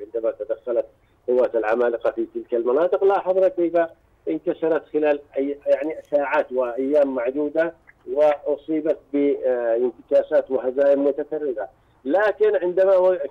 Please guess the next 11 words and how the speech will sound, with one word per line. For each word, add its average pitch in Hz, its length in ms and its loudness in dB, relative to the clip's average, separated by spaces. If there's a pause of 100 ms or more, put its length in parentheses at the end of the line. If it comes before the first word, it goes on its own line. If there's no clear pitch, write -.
عندما 160 400 -4
كان 170 280 -4
هناك 160 320 -6 (280)
جيش، 170 420 -2 (460)
آه، 131 140 -2
ضعيف 147 420 -2
أو 156 240 -2
هزيل 147 400 -2
أو 160 180 -2
لو 165 180 0
تو-، 180 240 0